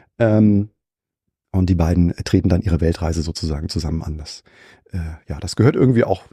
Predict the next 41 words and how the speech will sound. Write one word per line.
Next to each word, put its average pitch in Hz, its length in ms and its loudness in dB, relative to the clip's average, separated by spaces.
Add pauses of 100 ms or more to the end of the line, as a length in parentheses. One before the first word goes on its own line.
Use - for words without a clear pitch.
dazu 139 420 0
und, 92 260 -6
und 87 160 -6
macht 98 240 -4
sehr 104 100 0
viel 101 140 -2
Spaß. 98 420 0
Zwischendurch 104 560 0
haben 98 100 0
wir 95 80 4
natürlich 92 380 -2
immer 95 200 -4
wieder 90 120 0
die 87 160 -2
ikonischen, 90 600 -4 (480)
äh, 82 600 -6
Landkarten, 101 800 -2
ne, 98 160 -2
die - 100 -8
dann 85 220 -4
wieder 85 140 -4
mit 82 120 -8
den 90 120 -2
roten 101 320 2
Markierungen, 110 680 2 (500)
äh, 95 240 0
von 98 180 -2
Ort 101 240 0
zu - 140 -4
Ort 98 180 2
versehen 95 400 0
werden. 95 220 -2
Und 123 160 0
wir 117 120 4
haben 104 340 2
diese, 95 460 2 (360)
diese 95 200 0
wunderbare, 95 600 2
schöne, 92 480 0 (380)
äh, 85 300 -2
Vintage, 95 720 0